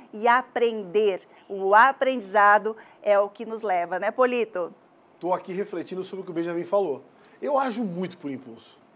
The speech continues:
Speaker 2: Eu sou muito impulsivo. Não vou ser
Speaker 1: Nenhum,
Speaker 2: hipócrita
Speaker 1: nem outro,
Speaker 2: dizer,
Speaker 1: né?
Speaker 2: "Ah, é."
Speaker 1: Nem oito, nem oitenta. Eu já falei isso aqui uma vez. Entre o oito e o oitenta existem setenta e dois estágios.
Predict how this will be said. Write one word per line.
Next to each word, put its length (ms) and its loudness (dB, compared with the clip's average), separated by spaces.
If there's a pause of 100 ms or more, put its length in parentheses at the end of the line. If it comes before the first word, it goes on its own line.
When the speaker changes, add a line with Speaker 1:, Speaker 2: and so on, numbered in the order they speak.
(100)
Speaker 2:
Eu 80 -16
sou 180 -6
muito 300 -10
impulsivo. 840 -8 (320)
Não 220 -10
vou 80 4
ser 160 0
Speaker 1:
Nenhum, 140 2
Speaker 2:
hipócrita 320 10
Speaker 1:
nem 100 2
outro, 200 8
Speaker 2:
dizer, 140 0
Speaker 1:
né? 140 6
Speaker 2:
"Ah, 380 8
é." 80 4
Speaker 1:
Nem 180 4
oito, 260 8
nem 160 4
oitenta. 460 2
Eu 20 -8
já 80 -4
falei 280 2
isso 120 2
aqui 160 0
uma 160 0
vez. 360 -2
Entre 280 -4
o 80 -2
oito 460 4
e 100 -4
o 40 4
oitenta 500 0
existem 340 -8
setenta 480 -6
e 80 -6
dois 280 0
estágios. 880 0